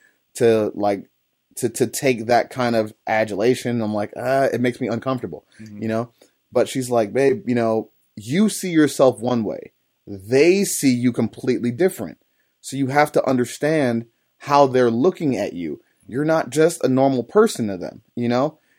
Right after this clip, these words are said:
Speaker 1: And a lot of people don't get that. Like, you're not just another guy to them. To them,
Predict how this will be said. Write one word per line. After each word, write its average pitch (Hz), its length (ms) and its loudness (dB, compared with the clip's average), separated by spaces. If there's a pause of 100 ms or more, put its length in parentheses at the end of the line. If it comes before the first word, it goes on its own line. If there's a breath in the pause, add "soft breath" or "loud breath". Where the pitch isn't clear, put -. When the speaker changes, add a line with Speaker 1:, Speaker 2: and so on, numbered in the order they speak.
(100)
Speaker 1:
And 127 100 0
a 131 40 6
lot 151 180 4
of 170 60 2
people 156 220 -4
don't 127 280 0
get 190 240 -2
that. 90 260 -6
Like, 123 260 2
you're 135 280 0
not 151 420 0
just 135 480 2
another 123 300 0
guy 120 260 0
to 139 80 2
them. 98 220 -4
To - 160 -4
them, 139 500 0